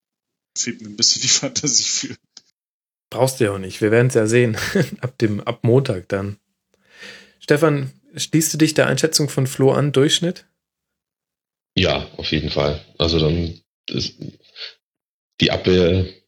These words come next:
Speaker 3: genügt nicht den Ansprüchen, die man braucht, um in die K-O-Runde einzuziehen. Ähm, Hubnik ist, glaub ich, noch ein Begriff.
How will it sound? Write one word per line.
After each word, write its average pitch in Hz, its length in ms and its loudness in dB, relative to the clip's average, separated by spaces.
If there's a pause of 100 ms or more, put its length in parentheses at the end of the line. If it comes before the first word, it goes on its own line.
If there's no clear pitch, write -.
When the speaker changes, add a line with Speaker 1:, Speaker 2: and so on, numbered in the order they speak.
(720)
Speaker 3:
genügt 101 340 2
nicht 101 280 2
den 95 140 4
Ansprüchen, 95 460 2
die 98 100 2
man 90 120 2
braucht, 92 360 2
um 92 300 0
in 87 200 0
die 87 100 0
K-O-Runde 90 640 2
einzuziehen. 90 760 -2 (840)
Ähm, 82 880 0
Hubnik 92 400 0 (300)
ist, - 200 -4
glaub 90 140 2
ich, 90 80 4
noch 90 140 2
ein 90 60 2
Begriff. 92 560 0